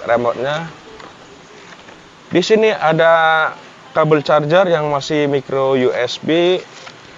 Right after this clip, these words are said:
Ini mounting buat sepeda. Dan ini buat tempat charger baterainya ya. Jadi kita dapat ini, kita dapat buat charger baterai dua biji.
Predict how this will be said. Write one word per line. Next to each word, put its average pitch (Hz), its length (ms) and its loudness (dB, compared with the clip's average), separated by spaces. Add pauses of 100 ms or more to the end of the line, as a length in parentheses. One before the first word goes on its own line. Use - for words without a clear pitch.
(320)
Ini 147 160 -2
mounting 139 480 0
buat 123 160 0
sepeda. 160 720 -2 (1400)
Dan 139 400 2
ini 165 240 2
buat 147 320 0
tempat 131 240 0
charger 135 400 0
baterainya 131 480 0
ya. 127 320 0
Jadi 131 320 0
kita 139 320 0
dapat 117 560 2 (160)
ini, 104 240 -6 (400)
kita 127 160 -4
dapat 110 320 0
buat 107 160 -2
charger 110 320 -4
baterai 107 560 0
dua 117 320 -2
biji. 139 640 -2